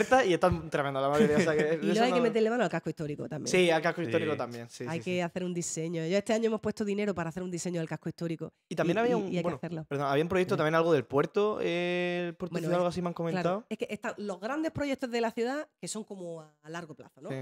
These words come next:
Speaker 3: Sí.
Speaker 2: El puerto ciudad, el, eh, el, el soterramiento y la llegada del ave, eh, todas esas cosas son corto o medio, pues son doscientos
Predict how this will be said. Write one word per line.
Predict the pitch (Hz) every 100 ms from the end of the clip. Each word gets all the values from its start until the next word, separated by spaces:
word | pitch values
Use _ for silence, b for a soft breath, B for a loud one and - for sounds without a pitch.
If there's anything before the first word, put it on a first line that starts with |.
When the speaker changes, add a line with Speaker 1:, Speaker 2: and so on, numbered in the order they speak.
| 123
Speaker 3:
Sí. | 107 98
Speaker 2:
El | 175
puerto | 170 151 _
ciudad, | _ 160 185 208 247 _ _ _
el, | 180 165 160 160
eh, | 147 143 -
el, | 151 147 -
el | 156
soterramiento | - 156 151 147 165 170 170
y | 165
la | 151
llegada | 147 147
del | 139 139
ave, | 185 208 180 -
eh, | -
todas | 170 185
esas | -
cosas | 214 240
son | 214 214 226
corto | 208 208 208
o | 208
medio, | 196 190
pues | 156
son | 170 180 196 175
doscientos | 160 - - 185 190 185 175